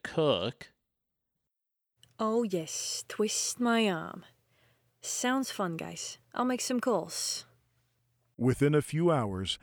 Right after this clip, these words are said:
Speaker 3: everyone congregates in a large open field near Sam and Logic's home.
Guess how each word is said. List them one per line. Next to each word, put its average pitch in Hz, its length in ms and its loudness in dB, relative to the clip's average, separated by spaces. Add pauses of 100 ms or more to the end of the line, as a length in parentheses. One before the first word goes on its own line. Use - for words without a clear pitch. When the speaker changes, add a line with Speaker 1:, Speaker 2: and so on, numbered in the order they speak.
(180)
Speaker 3:
everyone 170 520 2
congregates 147 760 0
in 139 120 2
a 123 60 2
large 123 480 2
open 135 320 2
field 107 520 0 (200)
near 131 220 2
Sam 143 460 0
and 135 200 0
Logic's 113 480 0
home. 92 400 -2